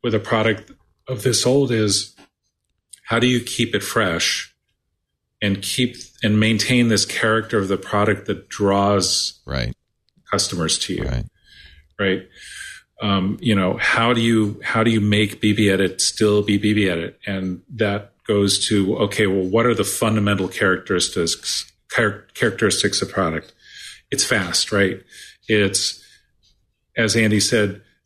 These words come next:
Speaker 1: dovetailed into the platform. And so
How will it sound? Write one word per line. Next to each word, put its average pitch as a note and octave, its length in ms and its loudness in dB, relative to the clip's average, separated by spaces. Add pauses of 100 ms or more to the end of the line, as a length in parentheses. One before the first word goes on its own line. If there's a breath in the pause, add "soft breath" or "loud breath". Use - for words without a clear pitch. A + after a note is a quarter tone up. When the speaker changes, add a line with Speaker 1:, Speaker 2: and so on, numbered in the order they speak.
Speaker 1:
dovetailed G#2+ 560 0
into G2+ 180 0
the F2+ 100 -4
platform. G#2 560 -4
And G#2+ 220 2
so A2 520 2